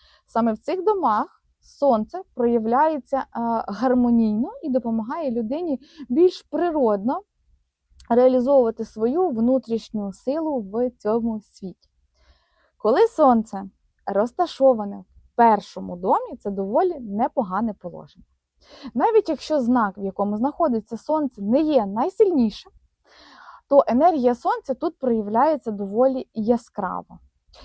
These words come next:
Людина з Сонцем в першому домі, вона завжди прагне світити, вона хоче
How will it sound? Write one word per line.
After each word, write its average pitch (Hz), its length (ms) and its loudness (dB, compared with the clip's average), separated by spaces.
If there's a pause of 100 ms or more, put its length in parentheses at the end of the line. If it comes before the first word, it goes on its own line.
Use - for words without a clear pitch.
(200)
Людина 359 360 2
з - 80 -10
Сонцем 302 420 0
в - 140 -8
першому 339 520 0
домі, 233 400 2
вона 233 580 -2 (140)
завжди 233 800 0 (400)
прагне 220 380 2
світити, - 580 -10 (200)
вона 208 640 -4
хоче 285 500 0